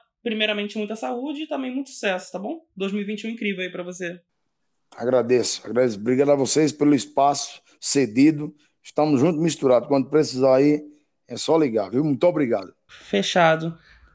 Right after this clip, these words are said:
Speaker 1: Jailson, a gente sempre encerra o nosso podcast com música e eu queria te pedir uma palhinha, pode ser?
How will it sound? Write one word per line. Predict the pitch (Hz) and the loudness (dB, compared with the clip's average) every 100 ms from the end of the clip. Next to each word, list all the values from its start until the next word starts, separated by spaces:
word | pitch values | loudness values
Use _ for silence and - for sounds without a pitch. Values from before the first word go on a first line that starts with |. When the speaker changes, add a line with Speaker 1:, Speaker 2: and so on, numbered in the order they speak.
| - | -8
Speaker 1:
Jailson, | - 247 285 233 220 | -2 0 0 -2 -2
a | |
gente | 214 254 - | -2 -4 -4
sempre | 285 330 | -4 -2
encerra | 330 262 233 | -4 -2 -2
o | 240 | -2
nosso | 233 - | -4 -2
podcast | 208 208 208 208 | -4 0 -4 -2
com | - | -4
música | 262 220 226 254 285 285 _ _ _ - | -2 -2 -4 -4 -6 -8 _ _ _ -4
e | 208 | -2
eu | 220 | 0
queria | 254 | 0
te | 262 | -2
pedir | 269 233 | -2 -2
uma | 285 | -2
palhinha, | 311 320 220 196 | 0 0 0 -2
pode | 180 175 | -2 -4
ser? | 226 311 | -4 -6